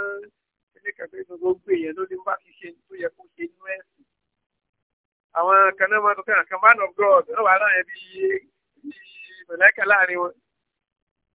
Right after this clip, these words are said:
Kò sí ká mọ̀ pé ẹnìkan ní man of God, ẹni Ọlọ́run, kò lẹ́ni tí ò lè dẹni Ọlọ́run lọ́wọ́ Mùsùlùmí.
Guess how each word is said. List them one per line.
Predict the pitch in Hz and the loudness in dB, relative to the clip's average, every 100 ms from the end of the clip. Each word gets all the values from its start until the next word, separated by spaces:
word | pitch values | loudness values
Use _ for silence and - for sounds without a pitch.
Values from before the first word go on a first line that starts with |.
| _ | _
Kò | _ | _
sí | 170 | -6
ká | 185 214 | 4 4
mọ̀ | 214 | 4
pé | 214 | 2
ẹnìkan | 208 190 208 | -2 0 -6
ní | 220 | -4
man | 233 233 | -4 -4
of | 196 180 | -6 -6
God, | 190 185 | -6 -6
ẹni | 196 202 | -6 -2
Ọlọ́run, | 202 208 | 0 0
kò | - | -4
lẹ́ni | 175 208 | -10 -8
tí | 247 | -8
ò | |
lè | - | -8
dẹni | 185 185 190 | -8 -8 -8
Ọlọ́run | 202 - | -14 -12
lọ́wọ́ | - 185 | -4 -4
Mùsùlùmí. | 165 320 - 285 302 | -4 -16 -20 -16 -16